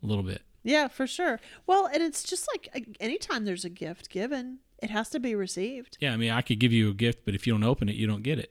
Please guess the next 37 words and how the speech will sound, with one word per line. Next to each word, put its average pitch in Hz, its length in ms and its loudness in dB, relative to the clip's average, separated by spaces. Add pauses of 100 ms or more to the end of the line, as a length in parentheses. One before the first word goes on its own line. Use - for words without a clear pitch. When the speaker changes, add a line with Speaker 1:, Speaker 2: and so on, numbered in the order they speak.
(100)
Speaker 2:
No, 277 380 0
I 202 100 -4
don't, 233 240 0
and 202 140 2
I 208 40 2
don't 208 180 0
enjoy 196 360 0
it, 302 80 0
and 202 300 -2
Speaker 1:
Yeah. 202 140 -2
Speaker 2:
it 214 260 -2
makes 196 280 -2
you 208 60 -6
sad. 185 200 -4 (120)
Speaker 1:
Yeah, 185 140 6
and 113 180 6
then 113 80 4
I 110 120 2
don't 113 120 0
get 107 200 -6
the, 104 180 -6
the 104 260 0
joy 113 300 0
to 110 80 2
seeing 120 300 0
you 120 140 2
open 165 200 -2
it. - 80 -8
Speaker 2:
Yeah. 277 320 -2 (120)
Speaker 1:
Mm-hmm. 101 140 -2
Speaker 2:
So 214 280 2
we, 208 280 -2
we 233 180 -2
both 233 320 0
be 180 260 -2 (400)
short-circuited 175 840 -2
there. 160 260 -8